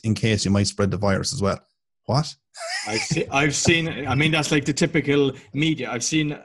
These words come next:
Speaker 2: some woman saying the exact same in Australia, and there's, like, somebody right behind her, and she's not masking, she's telling people this, and it's like,
Speaker 1: Yeah.
Speaker 2: but they're,
Speaker 1: Like
Speaker 2: I've heard they're closing down construction sites and everything. I mean, the tradespeople normally live week to week,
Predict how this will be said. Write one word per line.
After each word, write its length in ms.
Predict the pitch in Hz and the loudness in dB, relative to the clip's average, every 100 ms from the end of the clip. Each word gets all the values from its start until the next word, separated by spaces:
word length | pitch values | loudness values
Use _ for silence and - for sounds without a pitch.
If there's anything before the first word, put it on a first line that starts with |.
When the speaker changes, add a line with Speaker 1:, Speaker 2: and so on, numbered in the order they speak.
| - | -14
Speaker 2:
some 340 | - 147 139 | -6 -4 -2
woman 500 | 160 170 139 127 117 - | 0 0 0 -2 -6 -4
saying 280 | - 143 | 0 2
the 80 | 131 | 2
exact 300 | 127 139 135 | 0 0 -2
same 360 | - 139 127 131 | -2 -2 -2 -6
in 180 | 113 120 | -6 -4
Australia, 640 | 123 - 151 135 117 98 - _ - | -4 -6 -6 -4 -6 -10 -18 _ -6
and 160 | 131 | -2
there's, 140 | 143 139 | 0 0
like, 140 | 160 | 0
somebody 400 | 170 170 160 156 | 0 0 2 2
right 220 | 156 147 | 2 2
behind 320 | 147 151 170 127 | 0 -2 -2 -6
her, 60 | |
and 140 | 120 120 | -8 -4
she's 140 | 147 | -4
not 100 | 147 143 | -2 -2
masking, 340 | 165 - 131 | -2 -2 -8
she's 180 | 127 123 | -8 -4
telling 280 | 151 143 135 | -2 -2 -2
people 320 | 135 123 131 | -4 -4 -8
this, 240 | 131 127 117 | -8 -10 -12
and 80 | 113 | -16
it's 120 | - | -12
like, 240 | 113 104 - - _ _ _ - _ | -12 -14 -20 -20 _ _ _ -20 _
Speaker 1:
Yeah. 140 | 98 - | -4 -2
Speaker 2:
but 160 | 135 131 | -4 0
they're, 120 | 170 | 0
Speaker 1:
Like 120 | - | 2
Speaker 2:
I've 420 | 143 139 - - - | 0 -2 -8 -14 -6
heard 240 | 151 147 | -4 -4
they're 100 | 143 | -6
closing 500 | 135 160 151 127 143 | -8 -4 -2 -2 -4
down 180 | 139 143 | -4 -6
construction 600 | 139 131 - 160 - 131 | -8 -10 -10 -12 -12 -16
sites 300 | - 143 - 113 | -14 -14 -14 -14
and 100 | 123 | -14
everything. 300 | 131 120 117 | -14 -14 -12
I 40 | |
mean, 220 | 139 127 _ _ _ | -10 -12 _ _ _
the 80 | 131 | -14
tradespeople 760 | - 165 156 - 147 139 139 | -2 -2 -2 -4 -4 -4 -8
normally 460 | 139 147 147 143 135 | -8 -8 -8 -8 -6
live 220 | 135 120 | -6 -6
week 280 | 123 139 139 | -2 -2 -2
to 100 | 156 147 | -4 -2
week, 340 | 131 117 | -2 -4